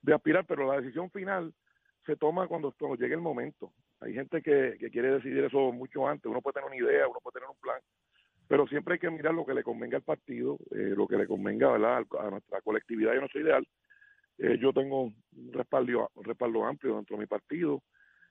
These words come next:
Eh, noto ese apoyo constantemente en todas mis visitas,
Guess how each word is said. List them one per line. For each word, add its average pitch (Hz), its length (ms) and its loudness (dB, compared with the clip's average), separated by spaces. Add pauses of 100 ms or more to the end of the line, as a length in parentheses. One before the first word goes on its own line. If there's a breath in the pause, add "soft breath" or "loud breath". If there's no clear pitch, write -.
(140)
Eh, 110 300 -2 (640)
noto 117 800 4
ese 120 200 2
apoyo 120 520 0
constantemente 113 680 -6
en 101 60 -4
todas 113 200 -2
mis 117 120 -6
visitas, - 420 -6